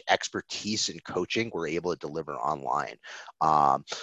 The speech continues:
so not to get myself off on a tangent there. So basically it's, it's three to four students per, per session. Um, we've got set times. We've got about twenty-five times a week right now, um,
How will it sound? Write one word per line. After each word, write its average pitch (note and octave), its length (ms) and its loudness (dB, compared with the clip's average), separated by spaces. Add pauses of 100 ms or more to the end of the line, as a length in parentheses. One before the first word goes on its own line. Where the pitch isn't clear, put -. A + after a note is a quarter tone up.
(180)
so - 160 -2
not G#2+ 100 2
to A2+ 80 -2
get G#2 140 2
myself F#2+ 320 2
off E2+ 240 6
on F2 80 2
a D#2 80 -4
tangent E2 420 -6
there. D2 180 -2
So - 140 -2
basically G#2+ 460 0
it's, - 120 -4
it's F#2 300 -6
three B2+ 220 2
to D3 80 2
four C#3 200 2
students B2+ 460 -4
per, A2+ 380 0
per A2 180 -2
session. A2+ 720 0
Um, F2 260 4
we've F#2 160 -6
got E2+ 220 2
set - 340 8
times. G2+ 380 0
We've F2+ 80 -8
got F#2+ 100 4
about E2+ 240 -2
twenty-five G2+ 540 0
times G2+ 320 -2
a F2 80 -6
week F2 260 -6
right F#2 180 2
now, F#2 460 2
um, D#2 340 0